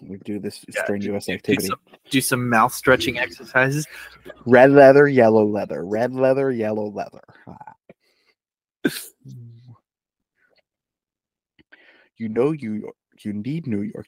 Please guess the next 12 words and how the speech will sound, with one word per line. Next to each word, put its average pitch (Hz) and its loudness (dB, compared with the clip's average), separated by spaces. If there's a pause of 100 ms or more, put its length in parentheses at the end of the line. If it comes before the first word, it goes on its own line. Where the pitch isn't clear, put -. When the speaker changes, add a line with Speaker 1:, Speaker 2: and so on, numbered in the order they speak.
(120)
Speaker 1:
You 110 -8
know 117 0
you 175 -4
need 135 -4
unique 120 -4
New 117 -2
York. - -4 (560)
Speaker 2:
Rob 143 4
Slav, 123 0
Don 98 -6 (100)
Bobs. 120 0
<laughs> - -4